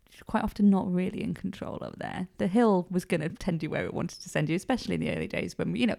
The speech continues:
we were taught to use a compass and we were taught to read a map quite young. Uh, but my compass reading is still appalling.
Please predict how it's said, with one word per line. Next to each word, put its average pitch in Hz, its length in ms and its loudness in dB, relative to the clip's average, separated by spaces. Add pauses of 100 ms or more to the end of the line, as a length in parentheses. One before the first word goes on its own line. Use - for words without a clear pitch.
(120)
we 339 80 6
were 349 80 6
taught 330 280 2
to 208 100 0
use 175 100 0
a 147 40 -6
compass 160 580 -8
and 196 120 0
we 185 120 4
were 175 100 2
taught 170 320 -4
to 147 100 -6
read 151 160 -4
a 160 40 -4
map - 420 -2
quite - 240 -6
young. 214 340 -2 (140)
Uh, - 100 -10 (160)
but - 140 0
my 147 140 0
compass - 300 -8
reading - 200 -8
is - 100 -10
still - 220 -12
appalling. - 560 -10